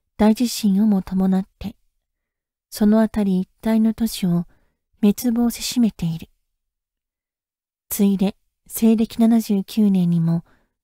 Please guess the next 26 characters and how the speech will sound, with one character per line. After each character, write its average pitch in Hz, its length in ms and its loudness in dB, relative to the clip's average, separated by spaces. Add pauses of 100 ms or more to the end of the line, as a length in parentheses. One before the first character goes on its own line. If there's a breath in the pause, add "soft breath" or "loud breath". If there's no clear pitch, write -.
(120)
同 220 180 6
様 233 220 4
の 226 160 2
噴 220 240 0
火 214 160 -2
が 208 160 -2
あ 208 60 -2
っ - 40 -10 (160)
て、 196 180 -8 (840)
ヘ 208 180 2
ル 240 140 0
ク - 180 -4
ラ 233 120 2
ネ 226 180 2
ウ 196 60 0
ム 175 100 -2
と 175 160 -10
か、 - 200 -14 (640)
ポ 220 160 2
ン 220 80 0
ペ 214 220 0
イ 214 60 -2
と 214 100 -6
か 190 140 -6
は 175 240 -4 (480)
全 208 120 2